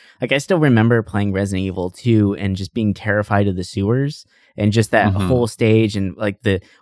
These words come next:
Speaker 1: walking past the same area multiple times, and then at one point the gator jumps out at you, right? Like,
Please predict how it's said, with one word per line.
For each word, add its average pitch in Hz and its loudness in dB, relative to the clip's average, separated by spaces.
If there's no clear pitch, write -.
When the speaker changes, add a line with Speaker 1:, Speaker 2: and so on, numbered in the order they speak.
Speaker 1:
walking 147 0
past 135 0
the 123 -6
same 123 -6
area 117 0
multiple 117 0
times, 117 -2
and 104 0
then 104 0
at 82 -6
one 113 0
point 113 -4
the 107 -4
gator 101 -2
jumps 104 -4
out 101 0
at 110 -4
you, 135 -2
right? 131 0
Like, 123 -2